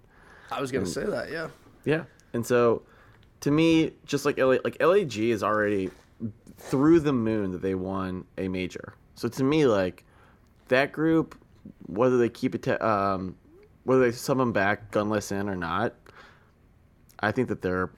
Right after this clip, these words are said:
Speaker 2: uh, if I'm them, I stay with the team I currently have, because I think you have a better time trying to get Spart up to speed. And, like, the teams,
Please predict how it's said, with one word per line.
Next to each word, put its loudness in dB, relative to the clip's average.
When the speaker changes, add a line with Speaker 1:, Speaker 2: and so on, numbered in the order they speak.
Speaker 2:
uh, 0
if 2
I'm 2
them, 2
I 0
stay 0
with -2
the -4
team -4
I -6
currently -4
have, -4
because -2
I -2
think -8
you -2
have -4
a -8
better -4
time -6
trying -4
to -2
get -4
Spart -2
up -8
to -8
speed. -4
And, -4
like, -10
the -8
teams, -4